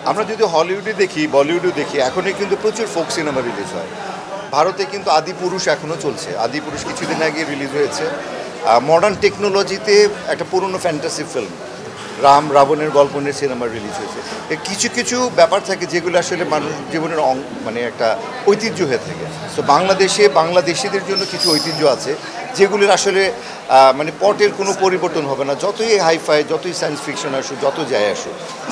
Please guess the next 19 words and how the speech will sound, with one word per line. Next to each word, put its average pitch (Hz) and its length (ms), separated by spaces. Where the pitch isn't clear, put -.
তো 156 120
সেই 175 160
জন্য 170 240
এটা 117 440
মানুষ 110 200
দেখবে, 147 240
এই 143 140
প্রজন্ম 151 420
দেখবে। - 240
অনেক 220 300
দিন 247 200
পর 233 120
একটা 226 180
গ্রামের 165 360
সিনেমা 147 340
আসবে, 120 260
গ্রাম 127 280
বাংলার 135 240
মানুষের 123 420